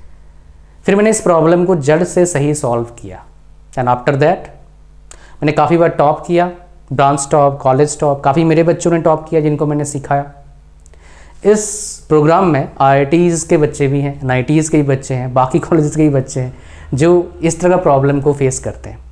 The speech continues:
तो आप इस तरह प्रॉब्लम face कर रहे हैं तो कोई बड़ी बात नहीं है, बहुत बड़े-बड़े बच्चे, मतलब अच्छे-अच्छे college के बच्चे ही फेस करते हैं।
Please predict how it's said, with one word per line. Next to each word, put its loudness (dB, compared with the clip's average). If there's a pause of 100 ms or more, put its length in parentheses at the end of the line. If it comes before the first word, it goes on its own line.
(140)
तो 4
आप 2
इस -6
तरह 2
प्रॉब्लम 2
face 0
कर 0
रहे 0
हैं -6 (180)
तो -18
कोई 4
बड़ी 2
बात 0
नहीं -10
है, -16 (200)
बहुत 2
बड़े-बड़े 4
बच्चे, 0 (240)
मतलब 2
अच्छे-अच्छे 0
college 2
के 0
बच्चे 0
ही 0
फेस -6
करते -12
हैं। -20